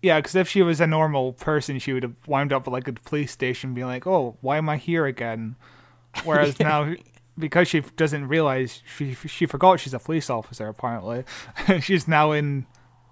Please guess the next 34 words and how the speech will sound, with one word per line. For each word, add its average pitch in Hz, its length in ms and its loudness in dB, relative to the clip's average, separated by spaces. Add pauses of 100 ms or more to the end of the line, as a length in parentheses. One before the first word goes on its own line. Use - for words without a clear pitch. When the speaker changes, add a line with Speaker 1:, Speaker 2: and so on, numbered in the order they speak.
(160)
Speaker 1:
Planet 147 360 0
Time, 123 640 -2
which 131 320 -6
I 120 120 -6
guess 131 400 -4
was 139 280 0
a 127 100 0
trap 139 480 0
set 147 280 -2
up 151 180 2
by 147 200 2
the 143 100 -6
Swarm. 170 640 0 (600)
Swarm 156 500 0
took 170 240 -2
her 180 120 2
there, 185 300 4
I 202 40 2
guess. 202 420 0
I 110 140 -4
don't 143 340 -4
know, 139 360 0
'cause 139 140 -4
she, - 160 -8 (520)
Swarm 175 480 6
Speaker 2:
Yeah, 156 180 10
Speaker 1:
knew 160 80 6
Speaker 2:
why 139 160 8
Speaker 1:
who 151 80 4
Speaker 2:
would, 135 120 0
Speaker 1:
she - 140 0
Speaker 2:
why 139 140 8
Speaker 1:
was. - 80 2
Speaker 2:
would, 120 200 -2